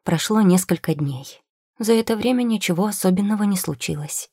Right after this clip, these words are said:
Джон всё так же проживал у меня в доме, в комнате для гостей. Сам парень даже не собирался никуда уезжать.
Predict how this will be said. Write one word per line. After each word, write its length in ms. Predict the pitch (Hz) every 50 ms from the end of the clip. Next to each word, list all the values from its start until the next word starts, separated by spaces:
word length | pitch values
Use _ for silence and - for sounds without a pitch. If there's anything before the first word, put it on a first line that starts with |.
| _ _ _ _ _ -
Джон 320 | 180 - 175 160 170 175
всё 200 | 170 - - 170
так 240 | 156 - 170 165 156
же 100 | 160 165
проживал 500 | - - 165 156 165 160 165 160 156 156 -
у 60 | 180
меня 300 | 165 160 156 156 156 151
в 60 | 156
доме, 340 | 156 185 202 190 170 143 - _ _ _ _ _
в 120 | - -
комнате 440 | - - 175 160 160 160 - - 170
для 220 | 165 175 175 165 151
гостей. 640 | 170 160 - - - - 151 123 - - - _ _ _ _ _ _ _ _ -
Сам 360 | - - - 185 190 202 185
парень 340 | - 190 202 196 180 160 160
даже 220 | 170 165 170 180
не 80 | 180 175
собирался 560 | - 185 175 175 175 185 202 - - - 202
никуда 400 | 190 185 190 180 160 165 165 165
уезжать. 580 | 160 151 147 143 - - 139 135 160 - -